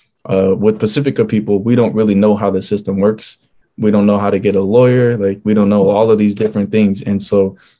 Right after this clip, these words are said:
that, that diversion program presented us with more opportunity than any other thing <laughs> that we've had prior to this.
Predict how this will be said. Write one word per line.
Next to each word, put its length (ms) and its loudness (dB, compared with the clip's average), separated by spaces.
that, 300 0
that 180 2
diversion 500 2
program 340 0
presented 360 0
us 220 0
with 180 -2
more 260 2
opportunity 600 0
than 340 -4
any 300 4
other 200 4
thing 260 2
<laughs> 40 4
that 180 -2
we've 140 2
had 260 0
prior 260 2
to 140 -6
this. 300 -2